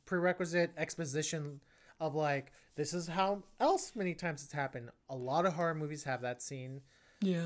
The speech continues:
Speaker 1: Usually the trick is to find the most creative way
Speaker 2: Of
Speaker 1: and try
Speaker 2: revealing that.
Speaker 1: and trying to get a scare out of, you know what movie did that exposition scene really well, uh, C?
Speaker 2: What?
Speaker 1: Last Night in Soho. When the lead,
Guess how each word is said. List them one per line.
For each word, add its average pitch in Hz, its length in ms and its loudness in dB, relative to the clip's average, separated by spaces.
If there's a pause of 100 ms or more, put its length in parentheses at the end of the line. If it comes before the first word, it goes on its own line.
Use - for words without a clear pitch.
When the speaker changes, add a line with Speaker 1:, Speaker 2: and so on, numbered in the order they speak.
Speaker 1:
Usually 220 580 6
the 160 160 -2
trick 196 300 0
is 180 240 4
to 165 100 -4
find 175 340 2
the 170 40 0
most 160 260 -2
creative 156 720 0
way 240 520 2 (360)
Speaker 2:
Of 202 140 8
Speaker 1:
and 202 100 10
try 208 120 12
Speaker 2:
revealing 185 280 10
that. 180 240 2 (240)
Speaker 1:
and 196 180 4
trying 208 280 4
to 214 80 0
get 190 120 6
a 180 40 4
scare 156 360 2
out 180 120 4
of, - 60 -6 (180)
you 233 120 2
know 381 140 6
what 311 220 4
movie 233 180 0
did 185 240 0
that 202 160 4
exposition 175 560 -2
scene 170 220 -2
really 160 280 0
well, 151 520 2 (320)
uh, 165 260 4
C? 190 460 -2 (420)
Speaker 2:
What? 185 320 2 (140)
Speaker 1:
Last 180 280 6
Night 208 160 4
in 175 120 0
Soho. 135 640 -2 (380)
When 160 180 0
the 165 100 4
lead, 190 260 6